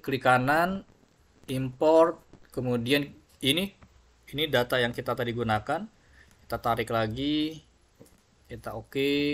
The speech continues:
Sekarang kita periksa di sini. Kita periksa di sini sudah dengan data yang dibuang tadi S O S dua dan S O S empat, bisa kita lihat di sini sudah, sudah normal ya.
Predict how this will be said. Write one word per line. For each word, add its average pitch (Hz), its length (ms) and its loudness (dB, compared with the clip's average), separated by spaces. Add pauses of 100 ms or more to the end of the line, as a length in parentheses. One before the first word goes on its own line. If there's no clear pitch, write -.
(1160)
Sekarang 165 320 2
kita 170 160 4
periksa 165 320 4
di 143 100 2
sini. 113 240 2 (560)
Kita 160 300 6
periksa 160 340 6
di 156 140 4
sini 185 800 2
sudah 160 320 4 (240)
dengan 143 460 2
data 139 260 8
yang 151 160 4
dibuang 139 320 4
tadi 160 240 4
S 143 240 2
O 143 160 0
S 143 220 2
dua 131 420 6
dan 135 240 0
S 135 160 0
O 139 80 -2
S - 160 -6
empat, 170 320 2
bisa 139 160 -2
kita 131 160 -2
lihat 135 160 4
di 135 80 -2
sini 151 240 0
sudah, 127 320 2 (560)
sudah 127 460 4 (920)
normal 135 400 8
ya. 123 240 6